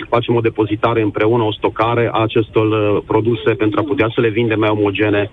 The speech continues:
Adică, una peste alta, a fost, uh, un lucru extraordinar pentru noi și ne-a ajutat să rămânem în orășelul nostru mic din județul Arad, în orașul Nădlac, și să nu plecăm în altă parte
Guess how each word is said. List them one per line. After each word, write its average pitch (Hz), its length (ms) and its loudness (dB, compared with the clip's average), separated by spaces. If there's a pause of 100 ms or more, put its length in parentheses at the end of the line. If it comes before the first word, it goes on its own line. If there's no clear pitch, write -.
(760)
Adică, 131 400 2
una 170 240 2
peste 139 260 -2
alta, 131 500 0
a 113 160 -2
fost, 123 380 -2
uh, 117 360 2
un 127 140 2
lucru 127 220 0
extraordinar 110 460 0
pentru 107 340 0
noi 113 440 2
și 113 160 2
ne-a 117 180 2
ajutat 117 440 -2
să 123 60 -4
rămânem 113 500 2
în 113 180 2
orășelul 110 560 2
nostru 113 300 0
mic 104 200 2
din 104 120 2
județul 104 340 0
Arad, 101 180 0
în 104 60 2
orașul 101 380 0
Nădlac, 107 380 0
și 104 240 -6
să 107 60 0
nu 113 140 2
plecăm 104 340 0
în 101 100 2
altă 101 220 0
parte 101 340 -2